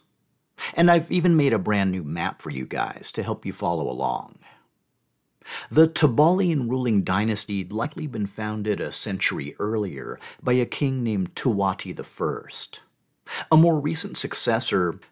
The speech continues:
Wasu Sarma, the son of Tuwati the Second, left us a lengthy inscription.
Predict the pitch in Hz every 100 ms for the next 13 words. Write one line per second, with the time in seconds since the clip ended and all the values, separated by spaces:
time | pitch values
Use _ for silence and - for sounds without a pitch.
0 | _ 110 117 117 104 90 - 113 113 113
1 | 113 110 107 107 - 147 120 110 92 -
2 | 113 98 87 90 76 69 - 120 117 69
3 | 110 - - - - 110 127 - 135 117
4 | - 104 92 95 95 95 76 - - 71
5 | - - -